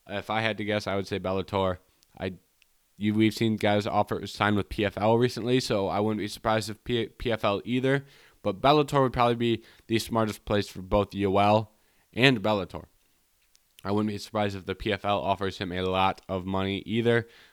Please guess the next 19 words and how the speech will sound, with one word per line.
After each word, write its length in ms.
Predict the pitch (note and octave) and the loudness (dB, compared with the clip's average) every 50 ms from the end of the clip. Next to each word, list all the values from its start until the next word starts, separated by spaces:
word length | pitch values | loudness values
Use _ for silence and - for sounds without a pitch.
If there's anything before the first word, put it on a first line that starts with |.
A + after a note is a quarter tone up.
| _ _ - | _ _ -8
The 80 | G2+ | -6
P 180 | - - A2 G2+ | -4 0 0 0
F 140 | F#2+ - G2 | 0 0 0
L 160 | G2 F#2+ F#2+ | 0 2 0
has 120 | F#2 - | -2 -4
signed 420 | - G2+ F#2+ F#2 F#2 F#2 F#2+ F2 - | -4 -4 -4 -2 -2 -4 -4 -6 -8
notable 420 | - F2 F#2+ G2 G#2 G#2+ G#2+ G#2 F#2+ | -10 -8 -6 -4 -2 0 0 -2 -2
people 520 | - - G#2 F2+ - F#2 F#2 F2+ F2+ - _ _ _ _ _ _ - | -4 -8 -8 -6 -4 -6 -4 -4 -6 -10 _ _ _ _ _ _ -6
as 160 | G#2+ A2 G2+ | -6 -4 -4
of 120 | G2+ F2+ | -4 -4
recently. 500 | F#2+ F#2+ F#2 - D#2+ F2 F#2 F2 F2 - _ _ _ _ _ | -2 -2 -2 -2 -6 -6 -6 -6 -8 -10 _ _ _ _ _
They 100 | - G2+ | -6 -4
signed 340 | F#2+ - G2+ F#2+ F#2 F#2 - | -4 -2 -2 -2 -2 -4 -6
Fabricio 440 | - G2 F2 G2+ G2+ - - G2+ F2+ | -8 -8 -4 -4 -4 -2 -2 -4 -4
Verdum 680 | E2 F#2 F#2 F2+ F#2 G2 G2+ G2+ G#2 G#2 G#2+ A2 G#2+ G#2+ _ - | -4 -6 -8 -6 0 2 4 4 4 4 2 -2 -6 -10 _ -4
recently. 560 | G2 G2 F#2 G#2 G2 F#2 G2 G2 F#2+ F#2 _ _ - _ _ _ - | -2 -2 -2 -2 -2 0 0 0 0 -2 _ _ -20 _ _ _ -6
They 160 | F2+ F#2 F#2 | -2 -2 -2
signed, 920 | F2+ - - - F2+ F2 F2 E2+ F2 E2+ E2+ E2+ E2+ F2 E2 - - - _ _ _ _ _ _ _ _ _ _ _ _ - | -2 -2 -4 -2 0 0 0 0 0 -2 -2 -2 -4 -6 -8 -10 -16 -20 _ _ _ _ _ _ _ _ _ _ _ _ -8
um, 400 | F#2 F#2 F2+ E2+ D#2+ D#2+ D#2+ D#2 | -4 -4 -2 -2 -4 -6 -10 -14